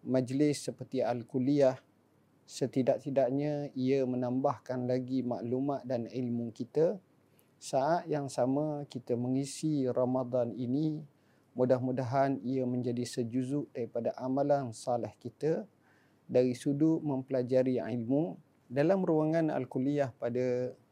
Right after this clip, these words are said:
hari ini, kami tajukkan dengan satu tajuk, Bapa Usul Fiqh. Satu kalimah yang mungkin sedikit perlu kepada penerangan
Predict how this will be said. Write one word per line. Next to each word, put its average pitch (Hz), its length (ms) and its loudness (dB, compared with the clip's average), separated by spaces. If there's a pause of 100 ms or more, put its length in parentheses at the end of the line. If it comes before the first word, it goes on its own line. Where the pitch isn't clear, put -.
(220)
hari 131 400 2
ini, 123 400 -4 (880)
kami 135 240 2
tajukkan 151 720 0
dengan 135 320 0
satu 127 320 -4
tajuk, 143 480 0 (640)
Bapa 156 960 0 (320)
Usul 139 800 -2
Fiqh. - 320 -6 (1500)
Satu 190 480 0
kalimah 170 480 4
yang 151 240 2
mungkin 147 880 -2
sedikit 127 720 -4 (800)
perlu 165 480 2
kepada 135 480 -2
penerangan 139 960 0